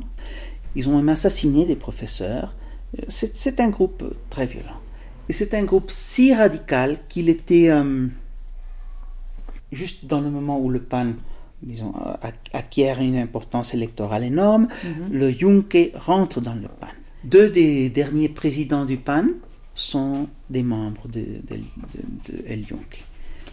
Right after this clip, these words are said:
Speaker 2: Parce que Felipe Calderón, quand même, le président Felipe Calderón, euh,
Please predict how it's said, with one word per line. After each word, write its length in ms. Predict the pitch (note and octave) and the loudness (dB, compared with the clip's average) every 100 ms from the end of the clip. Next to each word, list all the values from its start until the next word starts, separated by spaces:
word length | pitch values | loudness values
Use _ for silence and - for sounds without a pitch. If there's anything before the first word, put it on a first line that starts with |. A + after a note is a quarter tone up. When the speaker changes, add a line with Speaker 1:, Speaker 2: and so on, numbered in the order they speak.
| - - | -18 -12
Speaker 2:
Parce 180 | E3+ - | -10 -4
que 120 | F3 | -2
Felipe 400 | - F3 E3+ F#3+ | 0 0 0 0
Calderón, 480 | E3 D3+ D#3 G3 A3+ | 0 -2 -2 0 0
quand 100 | D#3 | 0
même, 180 | F#3+ F#3+ | 2 2
le 60 | |
président 260 | D3 D#3+ E3 | 0 -4 -6
Felipe 320 | D3+ C#3+ D#3+ | -6 -6 -6
Calderón, 520 | D3 D3 - F#3+ G#3+ | -6 -6 -4 0 0
euh, 160 | C#3+ B2+ | -2 -6